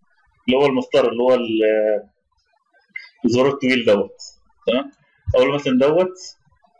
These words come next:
لما حد يدوس مسطره، آه، لف، تمام؟ لف زي خمستاشر، يبقى انا لما ادوس مسطره مش هيتحرك، هيلف. يبقى انا عندي حدثين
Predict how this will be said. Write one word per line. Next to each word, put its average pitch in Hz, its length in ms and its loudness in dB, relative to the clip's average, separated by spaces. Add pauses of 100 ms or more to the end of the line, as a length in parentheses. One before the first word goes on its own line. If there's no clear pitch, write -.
(360)
لما 123 160 -2
حد 151 120 -4
يدوس 165 200 -4
مسطره، 175 460 -2 (680)
آه، 123 240 2
لف، 147 260 0 (2250)
تمام؟ 135 360 -2
لف 151 260 -2
زي 151 100 2
خمستاشر، - 540 -6 (460)
يبقى 123 140 0
انا 156 80 -2
لما 147 160 0
ادوس 127 220 -4
مسطره 170 420 -2 (960)
مش 127 140 0
هيتحرك، 131 460 -2
هيلف. 117 340 0
يبقى 107 160 -2
انا 131 80 0
عندي 147 220 -2
حدثين 120 540 -4